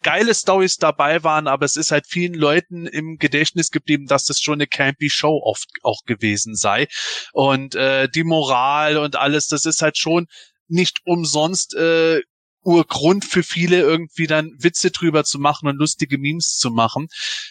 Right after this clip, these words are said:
Zweitausend X hat das Ganze natürlich nochmal von der Altersstufe etwas hochgepusht, etwas reifer gemacht, was wir natürlich auch bis heute deswegen auch feiern, weil es ernstere Geschichten waren, Herkunftsgeschichten waren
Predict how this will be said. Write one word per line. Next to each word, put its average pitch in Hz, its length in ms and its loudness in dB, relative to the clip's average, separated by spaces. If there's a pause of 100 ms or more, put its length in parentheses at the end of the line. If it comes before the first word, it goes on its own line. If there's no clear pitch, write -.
(100)
Zweitausend 165 680 2
X - 220 -2
hat 170 160 0
das 156 140 -2
Ganze 160 280 -2
natürlich 156 420 -2
nochmal 151 240 0
von 151 140 -2
der 135 120 2
Altersstufe 156 560 0
etwas - 320 0
hochgepusht, 175 600 0
etwas - 420 -2
reifer 165 400 0
gemacht, 185 420 0
was - 240 2
wir 185 140 0
natürlich 165 400 -2
auch 131 100 -4
bis - 220 -4
heute 160 240 0
deswegen 143 420 0
auch 127 160 -2
feiern, 175 400 0
weil 117 120 2
es - 100 -2
ernstere 147 480 -2
Geschichten 143 640 -4
waren, 131 220 2 (340)
Herkunftsgeschichten 147 1120 -2
waren 131 240 0